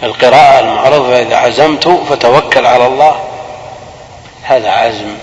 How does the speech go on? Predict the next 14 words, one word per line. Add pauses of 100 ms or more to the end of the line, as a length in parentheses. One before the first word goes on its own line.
(600)
هذا
العزم. (640)
على
كل
حال،
إضافة
العزم
إلى
الله
جل
وعلا، (120)
ذكر
شيخ
الإسلام